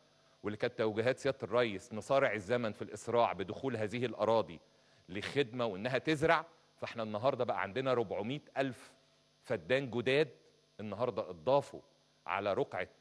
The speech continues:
زراعة القمح. وبدل ما كنا بنستهدف، ودي يمكن النهاردة هيتكلم فيها السادة الوزراء، إحنا كنا السنة اللي فاتت كنا قدرنا نجيب تلاتة ونص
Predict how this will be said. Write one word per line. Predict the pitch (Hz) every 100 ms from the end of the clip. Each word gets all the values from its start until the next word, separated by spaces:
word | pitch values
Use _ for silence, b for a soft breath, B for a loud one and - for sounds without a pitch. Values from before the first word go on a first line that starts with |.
| -
زراعة | 95 107 120 117
القمح. | 98 101 156 151 - - b b b
وبدل | 101 127 170 147
ما | 113
كنا | 117 151 143 110 - _ _
بنستهدف، | 92 107 107 - 147 117 92 -
ودي | 98
يمكن | 127 131 107
النهاردة | 98 98 123 110
هيتكلم | 104 - 123 117
فيها | - 120
السادة | 104 127 117
الوزراء، | 107 95 104 123 139 - B B B
إحنا | - 123
كنا | - 139 131 123 - _
السنة | - 160 151
اللي | 123
فاتت | 147 147 147 - _ -
كنا | 113 110
قدرنا | 101 131 127 110
نجيب | 98 120 117 _ _ _ _ _ -
تلاتة | 107 131 113
ونص | 107 123 - -